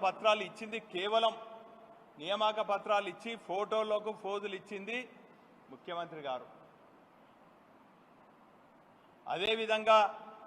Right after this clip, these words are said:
సీతారామ ప్రాజెక్టు మేము మొత్తం కంప్లీట్ చేసి, చేసిన దానికి స్విచ్లు ఆన్ చేసి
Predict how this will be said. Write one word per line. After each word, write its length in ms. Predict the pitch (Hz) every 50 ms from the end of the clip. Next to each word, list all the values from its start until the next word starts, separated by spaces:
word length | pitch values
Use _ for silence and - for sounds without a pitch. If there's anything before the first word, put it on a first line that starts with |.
| - - - - - - - - - - - - - - - - - - - - - - - - - - - - - -
సీతారామ 500 | - 180 208 190 214 208 214 214 214 214 214 214 208
ప్రాజెక్టు 480 | 196 190 208 214 214 208 - 226 220 214 202 - - - - - - - - - - - - - - - - - - - - - 165
మేము 180 | 185 208 208 190 196
మొత్తం 280 | 196 196 196 233 220 214 214 208
కంప్లీట్ 380 | 196 202 202 202 214 214 208 - 202
చేసి, 300 | 202 214 214 214 226 214 208 202 - - - - - - - - - - - - - - - - - - - - - - - - - - - - - - - -
చేసిన 360 | 180 202 214 - 233 220 196 196 196
దానికి 360 | 196 214 220 214 180 226 220 220 208 - - - - - - - - - - -
స్విచ్లు 380 | - 190 180 - 233 226 214 196 196
ఆన్ 160 | 214 220 196
చేసి 320 | 202 208 214 214 - 226